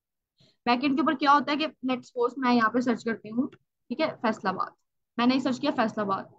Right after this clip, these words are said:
कितने किसको minute लगे हैं? ऐसे, ऐसे किया उसने। Google best search engine क्यों है? क्योंकि उसने बहुत जल्दी जाके ना, मैंने जो उसको search किया उसने मुझे वो चीज शो करवा दी।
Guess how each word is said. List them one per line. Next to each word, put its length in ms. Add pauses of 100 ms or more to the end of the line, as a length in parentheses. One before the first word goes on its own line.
(520)
कितने 280
किसको 240
minute 260
लगे 160
हैं? 260 (200)
ऐसे, 340 (420)
ऐसे 260
किया 200
उसने। 220 (680)
Google 440 (200)
best 300
search 220
engine 260
क्यों 160
है? 60
क्योंकि 220
उसने 180
बहुत 320
जल्दी 300
जाके 340
ना, 120
मैंने 220
जो 140
उसको 200
search 260
किया 140
उसने 120
मुझे 180
वो 160
चीज 260
शो 180
करवा 260
दी। 120